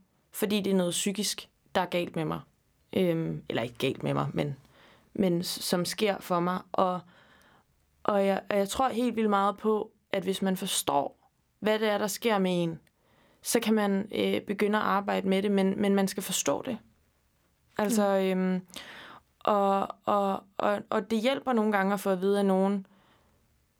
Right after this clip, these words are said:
Speaker 1: øh, netop som vi snakker om, at, at det er okay, det der sker med dig, og jeg har også prøvet det, og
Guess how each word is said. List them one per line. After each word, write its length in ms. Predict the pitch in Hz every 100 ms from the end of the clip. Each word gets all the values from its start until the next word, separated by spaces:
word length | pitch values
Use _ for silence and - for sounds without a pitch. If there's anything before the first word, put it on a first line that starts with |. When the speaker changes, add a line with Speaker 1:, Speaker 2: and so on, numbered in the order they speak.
| -
Speaker 1:
øh, 80 | 196
netop 600 | 185 196 190 196 220 220
som 220 | - 196
vi 60 | 185
snakker 380 | 190 190 208
om, 320 | 220 190 185 - _ _ _ -
at, 380 | 202 185 - - _ _ _ _ _ _ _ _ _ _ _ _ _ -
at 360 | - - - - _ -
det 180 | 208
er 180 | 202 202
okay, 480 | 214 220 226 220 226 - _ -
det 140 | 220
der 120 | 220
sker 260 | 202 - 233
med 180 | 208 202
dig, 100 | 214
og 120 | 196
jeg 120 | 226
har 100 | 262
også 200 | 196 226 -
prøvet 340 | 214 208 208
det, 200 | 220 208
og 200 | - 190